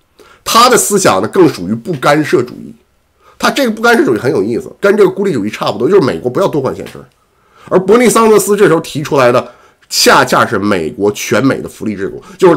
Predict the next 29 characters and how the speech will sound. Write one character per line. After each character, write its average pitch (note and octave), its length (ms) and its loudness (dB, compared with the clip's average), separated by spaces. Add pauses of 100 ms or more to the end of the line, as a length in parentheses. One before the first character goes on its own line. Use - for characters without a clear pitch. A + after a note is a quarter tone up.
当 F#3+ 200 6
年 C#3+ 380 6
因 D#3+ 100 4
为 D#3+ 80 2
韩 B2+ 320 -2
战 D3 160 2
重 C3+ 200 -4
新 C#3 120 -4
装 C#3 160 -4
备， C3 220 -4 (800)
让 C#3+ 260 4
这 C#3 60 4
个 C#3 80 4
杜 C#3 180 0
鲁 G#2+ 80 0
门 C3 160 2
总 C3 140 0
统 F2+ 200 -4
抛 C3+ 280 0
弃 C3 180 -2
的 A2 80 -2
那 G#2+ 80 -2
个 G2+ 80 -2
全 A2 220 -4
民 B2 180 -2
福 B2+ 140 -10
利 A#2 100 -4
制 A2+ 160 -10
度。 - 160 -16